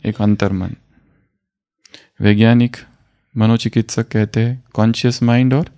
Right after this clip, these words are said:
subconscious mind, objective mind और subjective mind, male mind और female mind, चेतन मन और अर्धचेतन मन, जागृत मन और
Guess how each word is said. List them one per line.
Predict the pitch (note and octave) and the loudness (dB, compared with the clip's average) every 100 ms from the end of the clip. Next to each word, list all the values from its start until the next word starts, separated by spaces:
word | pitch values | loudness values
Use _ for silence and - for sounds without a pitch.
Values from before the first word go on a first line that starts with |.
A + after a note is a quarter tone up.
| _ _ - | _ _ -12
subconscious | - B2 - A#2 G#2+ - G2+ - | -4 -4 -4 -4 -4 -4 -8 -8
mind, | G2+ - G#2+ - _ _ - | -12 -12 -14 -18 _ _ -4
objective | G#2 A#2 A#2+ - A#2+ | -2 0 -2 0 2
mind | A#2+ B2 B2 | 4 4 2
और | D3 - - | 0 -4 -12
subjective | - A2 A2 G#2+ B2 G#2 | -6 -4 -2 -6 -2 -2
mind, | G2 F#2+ F#2+ - - - | 0 -2 -4 -8 -16 -4
male | G#2 A#2 B2 A#2+ | 2 4 6 4
mind | A#2 A#2 A#2 | 4 4 4
और | C3+ - _ _ | 0 -4 _ _
female | - B2 B2 A#2 A2 | 2 6 6 4 2
mind, | G#2+ G2 G2 - - - | -2 -4 -6 -12 -20 -6
चेतन | - A#2 A#2+ A2+ | 0 2 2 2
मन | A2+ A2 A#2 | 4 4 2
और | C#3+ - _ - | 0 -4 _ -2
अर्धचेतन | A#2 A#2+ A#2+ - G#2 G2+ G2 | 2 4 4 2 0 0 -2
मन, | G2+ F#2 A2+ - _ _ _ _ _ _ _ _ _ _ _ _ _ _ _ _ _ _ _ _ _ _ _ _ A2+ | -2 -4 -8 -12 _ _ _ _ _ _ _ _ _ _ _ _ _ _ _ _ _ _ _ _ _ _ _ _ 0
जागृत | A2+ A2 A#2+ C3 C3 | 2 4 4 2 2
मन | B2+ C3 | 4 4
और | C#3+ D#3 - | 4 2 -4